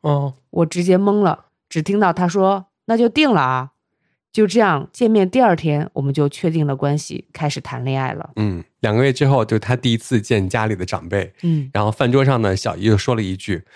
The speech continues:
Speaker 1: ：“我们家谁谁谁啊，从小就很独立，所以在吃完饭回来的路上，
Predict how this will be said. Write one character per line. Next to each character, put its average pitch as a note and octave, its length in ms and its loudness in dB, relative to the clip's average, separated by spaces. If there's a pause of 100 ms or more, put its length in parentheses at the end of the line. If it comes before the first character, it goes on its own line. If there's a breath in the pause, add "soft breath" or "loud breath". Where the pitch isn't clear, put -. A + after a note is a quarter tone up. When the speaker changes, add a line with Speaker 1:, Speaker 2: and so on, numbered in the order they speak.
(200 soft breath)
Speaker 1:
：“我 A2 80 -2
们 A2+ 100 2
家 D#3 200 0
谁 C#3 240 2
谁 - 0 -
谁 A2+ 180 -2
啊， G#2 140 0
从 A#2 180 -2
小 A2+ 100 2
就 G#2 120 -2
很 F2+ 220 -2
独 F2+ 180 -6
立， G2+ 240 -10 (360 soft breath)
所 - 140 -4
以 G#2+ 80 0
在 G#2 180 0
吃 - 200 -6
完 B2+ 200 0
饭 B2 200 0
回 G#2+ 120 -2
来 A2 80 0
的 B2 80 2
路 D#3+ 160 2
上， D2+ 220 -4